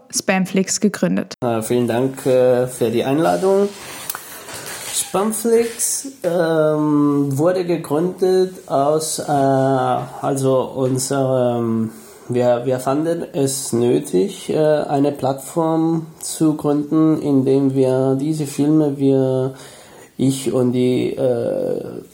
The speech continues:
Speaker 2: zweite Gründerin der Spamflix, äh, ähm,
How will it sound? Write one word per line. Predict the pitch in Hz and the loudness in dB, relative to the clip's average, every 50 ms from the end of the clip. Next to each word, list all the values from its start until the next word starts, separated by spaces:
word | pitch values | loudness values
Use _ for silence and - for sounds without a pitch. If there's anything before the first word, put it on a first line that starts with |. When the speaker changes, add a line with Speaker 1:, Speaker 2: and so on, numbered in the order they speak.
| _ - - | _ -18 -10
Speaker 2:
zweite | - - - - - 123 113 123 135 147 147 | -8 -8 -8 -4 -4 -2 0 0 0 0 0
Gründerin | 143 135 139 139 160 170 170 156 151 143 143 139 | -2 0 0 0 2 4 2 2 2 2 2 2
der | 135 127 123 | 2 2 0
Spamflix, | - - - 123 127 127 127 - 156 160 160 165 165 160 - - - | -2 -2 -2 -2 -2 -2 -4 -2 0 0 0 0 -4 -6 -8 -4 -2
äh, | 160 156 147 147 147 147 - - - - | 0 0 0 0 -2 -4 -10 -12 -6 -4
ähm, | 151 139 131 135 131 131 135 135 135 135 135 135 - | 0 0 2 2 2 2 2 4 4 2 2 0 -4